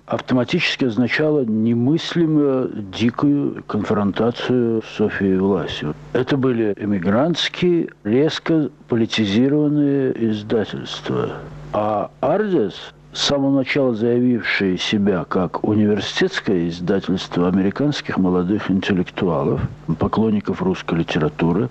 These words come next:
он был менее уязвим. К нему труднее было придраться.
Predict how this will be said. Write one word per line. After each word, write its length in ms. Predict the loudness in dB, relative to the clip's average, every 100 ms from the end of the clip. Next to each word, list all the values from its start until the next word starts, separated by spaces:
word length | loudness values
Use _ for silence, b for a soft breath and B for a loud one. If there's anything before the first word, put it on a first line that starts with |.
| -4 -2
он 180 | 0
был 140 | 2 2
менее 320 | 2 2 2
уязвим. 680 | 2 0 -2 0 0 -2 -8 -14
К 100 | -2
нему 300 | 2 2 0 -2
труднее 400 | 0 2 2 2
было 220 | 2 0
придраться. 840 | 0 -2 0 0 -2 -4 -6 -6